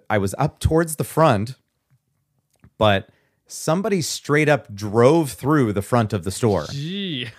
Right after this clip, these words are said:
Speaker 2: <laughs> Yikes.
Speaker 1: Like, like, mass destruction
Speaker 2: Whoops.
Speaker 1: in, in
Speaker 2: Forget
Speaker 1: this
Speaker 2: the
Speaker 1: storefront.
Speaker 2: gas and
Speaker 1: So
Speaker 2: brake
Speaker 1: some,
Speaker 2: and, like
Speaker 1: yeah, so somebody was coming, uh, c-, coming to the store,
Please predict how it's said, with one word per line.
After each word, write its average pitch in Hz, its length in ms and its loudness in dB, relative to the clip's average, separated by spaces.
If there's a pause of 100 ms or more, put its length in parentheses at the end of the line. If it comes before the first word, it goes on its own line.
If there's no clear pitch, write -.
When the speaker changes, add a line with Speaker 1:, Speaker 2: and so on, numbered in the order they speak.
Speaker 2:
<laughs> - 1200 -12
Yikes. - 560 -14 (260)
Speaker 1:
Like, 127 580 4 (760)
like, 131 440 -4
mass 127 920 0
destruction 104 880 -2
Speaker 2:
Whoops. 175 560 -10 (380)
Speaker 1:
in, 123 300 2
in 120 60 -4
Speaker 2:
Forget 127 340 2
Speaker 1:
this 113 260 4
Speaker 2:
the 104 80 2
Speaker 1:
storefront. 110 520 2
Speaker 2:
gas 110 280 0
and 117 80 -4
Speaker 1:
So 131 120 6
Speaker 2:
brake 110 120 0
Speaker 1:
some, 156 160 2
Speaker 2:
and, 104 100 -8
like 117 60 -2
Speaker 1:
yeah, 120 180 6
so 113 200 -2
somebody 151 400 0
was 151 180 -2
coming, 123 380 -2
uh, 104 120 -6
c-, 117 360 -6
coming 123 300 2
to 143 80 -2
the 135 100 -2
store, 92 440 -4